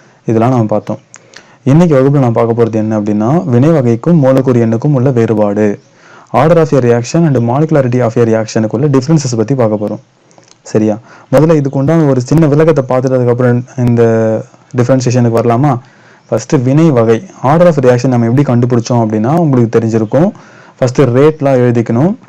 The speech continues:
ரேட்லாம் எப்படி எழுதணும்னு உங்களுக்கு தெரியும் இல்லையா? நான் ஏற்கனவே எழுதி காமிச்சிருக்கேன். So ரியாக்டன்ட்டோடைய, ரியாக்டன்ட்டுடைய மோலை வந்து நம்ம என்ன பண்ண போறோம்? பவர்ல எழுத போறோம். But அந்த,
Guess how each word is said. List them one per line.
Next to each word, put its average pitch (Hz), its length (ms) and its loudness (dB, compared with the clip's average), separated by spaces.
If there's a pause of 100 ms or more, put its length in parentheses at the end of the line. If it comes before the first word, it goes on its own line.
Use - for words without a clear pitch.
(480)
ரேட்லாம் 135 340 4
எப்படி 127 140 0
எழுதணும்னு 127 160 2
உங்களுக்கு 123 280 2
தெரியும் 117 260 2
இல்லையா? 120 240 0
நான் 135 140 0
ஏற்கனவே 117 260 0
எழுதி 117 160 2
காமிச்சிருக்கேன். 117 540 -2 (840)
So 123 200 0
ரியாக்டன்ட்டோடைய, 135 1040 2 (600)
ரியாக்டன்ட்டுடைய 135 640 2
மோலை 165 380 4
வந்து 131 160 0
நம்ம 123 180 0
என்ன 123 120 0
பண்ண 120 140 0
போறோம்? 131 300 0
பவர்ல 123 240 2
எழுத 113 320 4
போறோம். 156 320 2
But 127 160 0
அந்த, 120 340 2